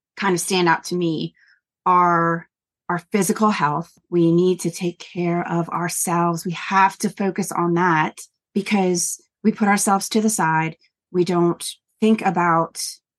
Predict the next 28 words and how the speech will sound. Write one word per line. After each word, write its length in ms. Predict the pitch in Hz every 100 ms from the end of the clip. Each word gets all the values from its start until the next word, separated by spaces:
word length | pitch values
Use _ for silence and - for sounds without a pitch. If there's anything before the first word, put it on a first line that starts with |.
| -
basic 400 | 214 269 254 -
things, 560 | 220 311 247 147 -
you 100 | 180
know, 140 | 196 190
the 220 | 185 - _ - - 190
getting 240 | 220 214
enough 200 | 240 240
sleep 360 | 226 269 294 233
and, 360 | - 185 175 170 -
and 220 | 175 170 -
eating. 360 | 285 226 165
We're 140 | 208 339
just 180 | 466
trying 200 | - 392
to 60 | 302
get 180 | 240 -
by. 340 | 165 170 - _
We're 80 | 208
struggling. 600 | 220 - 196 160 151 151 _ _ _ _ _ _ -
And 140 | 220
so, 560 | 214 - 214 208 202 196
um, 420 | - 190 175 170 -
Sabine 540 | - 220 214 220 262
Horner 580 | 254 214 180 160 160 202 _ _ _ _ -
is 640 | 196 185 170 170 165 - - -
a 80 | 170
grief 500 | 160 180 220 233 -
nutritionist. 1040 | 196 180 - 180 165 - 131 - - -